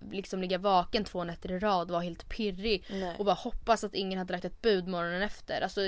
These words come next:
Speaker 2: Mm.
Speaker 1: så blev det ju inte. Utan, och jag kommer ihåg att när vi, jag och mamma gick och kollade på den och pappa, så var det så här, ja, alltså vi, vi såg ju att den var ju väldigt ny och fräsch och vi såg att det fanns bra förvaringsmöjligheter och vi såg att det var, men, så här, bra golv,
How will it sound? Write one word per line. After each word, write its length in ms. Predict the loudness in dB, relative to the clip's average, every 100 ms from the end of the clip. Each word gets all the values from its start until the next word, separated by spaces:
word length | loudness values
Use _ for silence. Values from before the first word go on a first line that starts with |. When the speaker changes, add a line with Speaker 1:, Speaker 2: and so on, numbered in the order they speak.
| -2
Speaker 2:
Mm. 220 | -6 -8 -6
Speaker 1:
så 240 | 2 2
blev 340 | 4 4 4
det 80 | 4
ju 60 | 0
inte. 440 | -2 -4 -2 -2 -4 -14 -20 -20 -20 -20 -20 -20 -6
Utan, 560 | -2 0 4 2 2 -2 -6 -14 -6
och 80 | 2
jag 200 | 4 4
kommer 160 | 2 2
ihåg 140 | 2
att 100 | 2
när 80 | 0
vi, 120 | 0 0
jag 80 |
och 40 | 0
mamma 180 | -2 -4
gick 100 | -6
och 80 |
kollade 320 | -4 0 0 0
på 160 | 0
den 160 | 0 -2
och 80 | -4
pappa, 300 | -6 -4 -2
så 100 | 2
var 60 |
det 80 | 2
så 120 | 4
här, 160 | 2 2 -2 -18 -18 -16 -8
ja, 160 | 0 4
alltså 280 | 6 4
vi, 100 | 0 0 -2 -4
vi 40 |
såg 360 | -2 4 6 6
ju 60 |
att 80 | 2
den 160 | 2 2
var 80 | 2
ju 220 | 4 4
väldigt 260 | 2 2 0
ny 300 | 0 2 0
och 80 |
fräsch 600 | 0 -2 2 4 2 2
och 120 | 0 0 -6 -12 -4
vi 100 | -2
såg 380 | 0 2 4 2
att 80 | 0
det 60 |
fanns 260 | 0 0 2
bra 160 | 0
förvaringsmöjligheter 1300 | 0 2 4 4 2 -2 -2 -2 0 2 2 0 -2 0
och 80 | -2
vi 40 |
såg 360 | -4 -2 -2 -2
att 100 | -4
det 100 | 0
var, 200 | 2 2
men, 160 | 0
så 100 | -2
här, 80 | -2
bra 340 | 2 4 4
golv, 720 | 2 2 2 4 2 0 -2